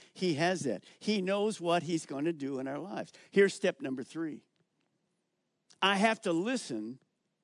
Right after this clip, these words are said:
to God's answer. God promises to speak to us. We'll see that verse in a few minutes. He promises to speak to us. And number four,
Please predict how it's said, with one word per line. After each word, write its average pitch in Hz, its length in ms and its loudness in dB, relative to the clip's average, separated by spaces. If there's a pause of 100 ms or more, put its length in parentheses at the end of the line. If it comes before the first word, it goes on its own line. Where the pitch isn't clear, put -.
(320)
to 156 100 -6
God's 147 320 -2
answer. 135 460 -10 (1300)
God 208 480 4
promises 160 960 -2 (580)
to 190 100 0
speak 208 340 -2
to 107 160 -6
us. 92 180 -10
We'll 139 140 -4
see 196 220 -6
that 160 160 0
verse 147 340 -6
in 127 80 -6
a 113 80 -6
few 139 420 -8 (140)
minutes. 120 720 -10 (300)
He 185 160 4
promises 180 920 -2
to 135 120 -8
speak 160 340 -4
to 85 180 -12
us. - 300 -20 (840)
And 180 160 2
number 214 260 2
four, 127 440 -4